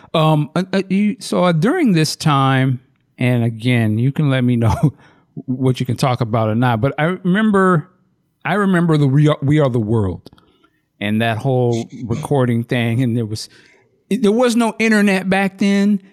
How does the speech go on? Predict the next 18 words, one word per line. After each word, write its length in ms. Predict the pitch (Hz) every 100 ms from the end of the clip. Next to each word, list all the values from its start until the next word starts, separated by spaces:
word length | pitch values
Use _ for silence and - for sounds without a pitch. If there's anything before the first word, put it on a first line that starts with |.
| -
is 160 | 151
you 60 | 180
could 120 | 165 -
only 300 | 151 185 190
sort 300 | 185 185 175
of 60 | 156
re-, 320 | 151 151 131
rely 460 | 127 123 135 143
on 260 | 135 123 123
either 180 | 135 117
word 400 | 107 120 156 180
of 80 | 180
mouth, 420 | 170 156 147 147
which 180 | 139 -
would 100 | 127
be 100 | 127
very 220 | 123 143
sketchy, 580 | 127 - 127 - 123 117